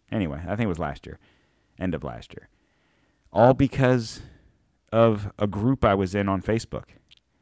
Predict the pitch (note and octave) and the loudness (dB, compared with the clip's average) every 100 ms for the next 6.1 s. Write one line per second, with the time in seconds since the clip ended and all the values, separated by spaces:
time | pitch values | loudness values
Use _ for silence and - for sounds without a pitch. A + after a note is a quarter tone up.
0 | _ _ _ _ _ _ _ _ _ _ | _ _ _ _ _ _ _ _ _ _
1 | _ _ _ _ G2+ F#2 E2 G2 - D#2 | _ _ _ _ -4 -2 -2 -2 0 -2
2 | B1 - - - _ _ E2+ E2+ D3+ E3+ | -2 -8 -20 -20 _ _ -2 0 -2 -6
3 | _ _ G#2+ A2 G2+ G2+ F2 A2 C3 B2 | _ _ -2 0 0 -2 -2 0 2 2
4 | G#2 - - D#3 G3 D#3+ G2+ F#2+ D3+ D#3 | 0 -2 0 2 4 4 4 4 2 -2
5 | - _ _ _ _ _ _ _ G2+ G2 | -12 _ _ _ _ _ _ _ 2 2